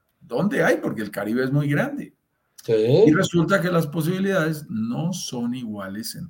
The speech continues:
Speaker 1: todos los países. Y vamos a ser muy claros, eh, Eduardo. Aquí quienes ya han resuelto este problema del crédito hipotecario son fundamentalmente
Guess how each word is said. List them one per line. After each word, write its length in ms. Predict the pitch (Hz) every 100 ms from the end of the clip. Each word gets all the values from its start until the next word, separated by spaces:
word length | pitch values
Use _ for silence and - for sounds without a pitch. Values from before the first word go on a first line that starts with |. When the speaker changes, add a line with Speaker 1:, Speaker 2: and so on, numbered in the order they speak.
| -
Speaker 1:
todos 300 | 131 120 104
los 160 | -
países. 580 | - - - - - - - - _ _ _ -
Y 160 | 139
vamos 340 | 143 170 226 202
a 40 |
ser 100 | 208
muy 200 | 196 185
claros, 520 | 185 170 143 117 -
eh, 120 | - 110
Eduardo. 580 | 110 127 131 110 110 _ _ _ _ -
Aquí 480 | 117 - 190 185
quienes 600 | - 196 170 147 143 139
ya 220 | 139 190 214
han 100 | 214
resuelto 500 | 180 147 196 170 143 143
este 280 | 147 147 156
problema 440 | 127 123 127 113
del 160 | 104 104
crédito 340 | 143 156 151
hipotecario 680 | 120 113 110 - 131 156 214 - _ _ _
son 340 | - - 151 143
fundamentalmente 1500 | 165 147 143 135 131 127 135 156 160 165 151 147 143 143